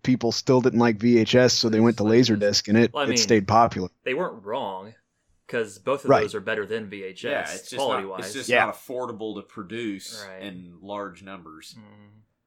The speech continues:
Speaker 3: Yeah, Beta's freaking good quality.
Speaker 2: I'd still like to get me a Beta player. There's, see the mat? It's all crinkly.
Speaker 3: It is a little, like, the canvas
Speaker 1: Yeah.
Speaker 3: isn't quite down right.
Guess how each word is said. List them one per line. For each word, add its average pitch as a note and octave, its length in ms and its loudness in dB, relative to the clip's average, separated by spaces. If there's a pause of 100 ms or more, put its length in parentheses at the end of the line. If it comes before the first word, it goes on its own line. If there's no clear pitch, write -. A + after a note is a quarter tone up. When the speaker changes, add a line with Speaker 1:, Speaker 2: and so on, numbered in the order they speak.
(540)
Speaker 3:
Yeah, D3 200 -8
Beta's A#2+ 480 -8
freaking E2+ 560 -16 (840)
good C3+ 220 -10
quality. A2 680 -10
Speaker 2:
I'd - 80 -20
still C#3 180 -12
like A#2 180 -12
to - 60 -20
get G#2 160 -14
me F#2+ 80 -20
a F#2 60 -20
Beta F#2+ 240 -20
player. G2+ 240 -20
There's, C3 400 -6
see - 120 -20
the C#3 80 -12
mat? A#2 320 -6
It's - 180 -20
all G#2 340 -14 (340)
crinkly. G2 480 -20
Speaker 3:
It G3 140 -14
is F3 180 -10
a A#2 60 -14
little, F#2 400 -10 (160)
like, G2 260 -14
the E2+ 80 -14
canvas E2 560 -16
Speaker 1:
Yeah. G#2 120 -4
Speaker 3:
isn't G#2+ 340 -8
quite E2 400 -18
down D#2+ 340 -18
right. D#2+ 320 -20